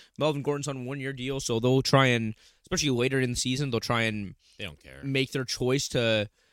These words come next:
Speaker 1: you know, be like, "Melvin, you're either gonna re-sign for a veteran minimum and be a backup, or you're gonna, you're gonna kick rocks and go find something else."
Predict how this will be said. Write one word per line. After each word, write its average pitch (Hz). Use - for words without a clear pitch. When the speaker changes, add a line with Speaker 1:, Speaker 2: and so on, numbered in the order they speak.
Speaker 1:
you 127
know, 117
be 123
like, 113
"Melvin, 127
you're 120
either 123
gonna 120
re-sign 120
for 123
a 110
veteran 117
minimum 120
and 117
be 117
a 110
backup, 117
or 120
you're 110
gonna, 107
you're 104
gonna 104
kick -
rocks 107
and 120
go 104
find 110
something 107
else." 120